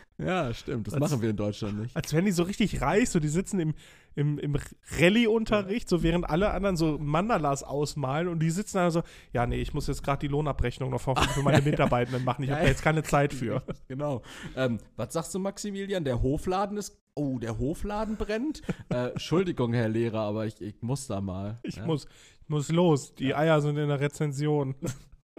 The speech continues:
Speaker 1: Ganz seltsam so, aber
Speaker 2: Ja, das ist
Speaker 1: ja,
Speaker 2: halt die Frage so,
Speaker 1: also
Speaker 2: also
Speaker 1: nicht, sind nicht wohlhabend, sagst du. Die sind nicht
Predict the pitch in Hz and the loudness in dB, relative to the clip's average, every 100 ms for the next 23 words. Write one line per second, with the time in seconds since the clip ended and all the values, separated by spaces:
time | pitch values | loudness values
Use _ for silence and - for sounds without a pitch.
0 | 165 277 262 143 - 90 - 104 123 127 | -8 -8 -10 -10 -8 -10 -6 -4 -4 -4
1 | 101 104 95 95 107 131 123 123 185 - | -4 -2 -2 -2 0 2 4 2 0 0
2 | 131 175 165 139 139 135 165 185 151 156 | 0 2 0 0 0 0 0 -2 -4 -6
3 | 165 127 117 110 98 92 85 95 110 120 | -4 -2 0 0 -2 -8 -12 -10 -8 -4
4 | 147 143 131 143 - | -6 -6 -6 -6 -8